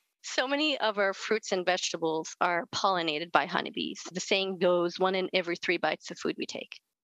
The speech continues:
So ninety percent of the top one hundred and seven crops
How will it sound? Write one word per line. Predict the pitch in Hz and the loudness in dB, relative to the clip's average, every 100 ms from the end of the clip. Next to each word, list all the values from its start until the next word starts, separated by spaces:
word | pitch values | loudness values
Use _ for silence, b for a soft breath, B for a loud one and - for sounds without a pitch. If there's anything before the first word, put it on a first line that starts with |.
| _ _ - | _ _ -16
So | - 196 185 180 175 180 180 _ - | -2 2 4 4 4 2 -4 _ 0
ninety | 196 202 226 254 | 2 2 2 -2
percent | - 240 - 202 196 | 0 -2 2 0 2
of | 190 175 | 0 0
the | 185 | 0
top | - 190 185 | 2 2 2
one | - 196 | 4 2
hundred | 190 202 196 | 4 2 2
and | 185 | 0
seven | - 190 180 | 0 0 0
crops | 180 190 180 - - | 2 4 2 0 -12